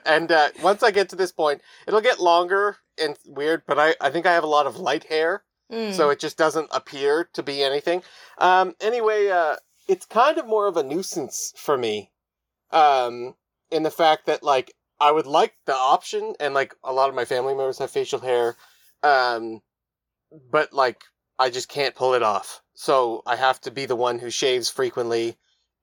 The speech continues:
Speaker 1: It's fine 'cause it grows so slowly that it doesn't
Speaker 2: <laughs>
Speaker 1: matter. Like, I've got we-, weeks and weeks before it looks bad.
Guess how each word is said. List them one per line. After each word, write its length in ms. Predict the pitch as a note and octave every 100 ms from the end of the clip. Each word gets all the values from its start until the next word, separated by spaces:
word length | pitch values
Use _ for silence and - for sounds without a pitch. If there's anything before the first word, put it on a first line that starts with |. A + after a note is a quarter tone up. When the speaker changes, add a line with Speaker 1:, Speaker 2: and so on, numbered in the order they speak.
| -
Speaker 1:
It's 240 | D3 -
fine 360 | - D#3 D3 D#3
'cause 160 | C3+
it 40 | B2
grows 260 | C#3 C3 -
so 100 | A#2
slowly 480 | - B2 F3+ C3 -
that 240 | G#2+ G#2
it 100 | A2+
doesn't 280 | A#2 A2 A2+
Speaker 2:
<laughs> 80 | G#2
Speaker 1:
matter. 380 | A#2 A2+ G#2+ - _
Like, 180 | C3+ B2
I've 220 | C3+ C3
got 240 | C#3+ B2+ -
we-, 180 | D3+ G#2
weeks 400 | C3 D#3+ D#3 -
and 140 | C3+
weeks 260 | C3+ D3+ -
before 300 | C3+ - C3
it 60 | A#2
looks 160 | B2
bad. 280 | - G2+